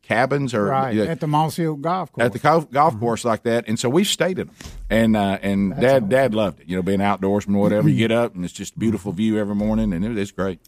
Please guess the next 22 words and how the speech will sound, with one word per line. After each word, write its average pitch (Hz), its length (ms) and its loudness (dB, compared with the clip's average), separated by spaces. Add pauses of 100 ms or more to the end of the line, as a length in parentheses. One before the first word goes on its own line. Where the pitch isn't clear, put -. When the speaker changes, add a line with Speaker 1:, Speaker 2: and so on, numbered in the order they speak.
Speaker 2:
Yeah, 151 180 -2
that's 156 240 -6
Geor-, 170 320 -2
George 175 360 0
Bryan, 160 460 2
the 127 100 -2
guy 139 280 0
who 127 180 -2
started, 135 500 -6
got 123 200 -6
built 139 200 -2
Waverly 127 340 -2
and 120 100 -4
all 123 180 -4
that. 123 140 -4
Him, 147 240 0
him 156 180 0
and 131 80 -2
Toxie 151 400 -4
are 101 40 -6
friends, 143 520 0
and, 101 180 -8